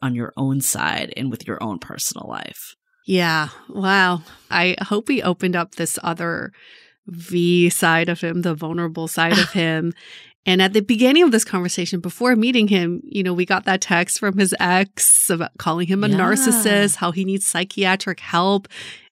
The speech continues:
Speaker 2: And I was ready. Julie, I was ready. I was like, "Let's meet this guy." But now after this very well-rounded conversation, I get a better sense that I think Kyle's just really trying to find himself.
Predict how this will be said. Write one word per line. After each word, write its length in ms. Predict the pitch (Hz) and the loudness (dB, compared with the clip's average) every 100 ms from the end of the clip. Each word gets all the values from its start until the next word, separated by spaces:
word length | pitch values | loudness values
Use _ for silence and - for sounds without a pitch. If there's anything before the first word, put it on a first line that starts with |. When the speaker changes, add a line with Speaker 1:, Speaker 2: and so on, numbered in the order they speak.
| - | 0
Speaker 2:
And 160 | 202 | 4
I 120 | 214 269 | 6 4
was 180 | 196 | 4
ready. 500 | 180 190 185 151 196 - - | 2 2 2 -2 -4 -12 -4
Julie, 340 | 214 208 180 | 2 4 6
I 80 | 190 | 4
was 140 | 208 | 4
ready. 200 | 175 170 | 2 2
I 40 | 165 | 0
was 100 | 170 | 0
like, 160 | 170 180 | -4 0
"Let's 300 | 196 226 190 | 2 2 2
meet 280 | 180 196 | 2 2
this 220 | - 156 - | 2 0 0
guy." 520 | 143 143 62 65 76 - | 2 2 2 0 -4 -2
But 300 | 185 170 - _ | 0 0 -2 _
now 380 | 185 196 330 339 | -2 2 4 4
after 440 | 240 247 - 240 | 2 0 0 0
this 260 | 208 202 - | 0 -2 -2
very 420 | 185 180 202 247 | -4 -2 0 2
well-rounded 760 | 208 165 175 196 180 170 170 156 | 0 2 2 2 0 0 -2 -4
conversation, 840 | - 156 156 - 165 165 156 - - - - - _ _ - | -8 -8 -4 -2 -2 -2 -4 -6 -12 -20 -20 -20 _ _ -4
I 100 | 190 | 0
get 160 | 254 403 | 2 2
a 60 | |
better 280 | 269 226 233 | 2 4 4
sense 460 | - 233 226 170 - | 2 2 2 0 0
that 340 | 180 170 - - | 2 2 0 -6
I 60 | |
think 200 | 160 196 - | -4 -6 -6
Kyle's 480 | 170 165 226 240 | -2 2 2 2
just 320 | - 208 - 180 | 0 -4 -6 -4
really 260 | 175 214 | -2 -2
trying 260 | 208 202 202 | -2 0 2
to 60 | |
find 320 | 190 190 208 202 | 0 0 0 0
himself. 580 | 180 - 214 208 147 | 0 0 0 0 -2